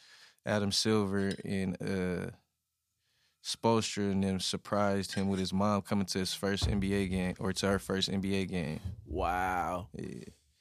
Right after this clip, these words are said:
Speaker 2: Damn, bro. That's, like, that's hella tight.
Speaker 1: Yeah.
Speaker 2: That, man, that shit go hard.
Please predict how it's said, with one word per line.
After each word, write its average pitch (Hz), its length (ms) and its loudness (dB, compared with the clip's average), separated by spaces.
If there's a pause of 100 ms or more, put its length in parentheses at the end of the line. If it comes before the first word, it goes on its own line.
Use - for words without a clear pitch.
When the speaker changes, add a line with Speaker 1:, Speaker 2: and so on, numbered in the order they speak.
(300)
Speaker 2:
Damn, 95 440 0
bro. 101 260 0
That's, 127 280 2
like, 98 320 2 (840)
that's 131 200 0
hella 101 260 0
tight. 82 400 -6 (200)
Speaker 1:
Yeah. - 380 -18 (540)
Speaker 2:
That, 104 320 -4
man, 101 320 -8
that 127 180 -4
shit 92 220 -6
go 87 180 -6
hard. 101 420 -2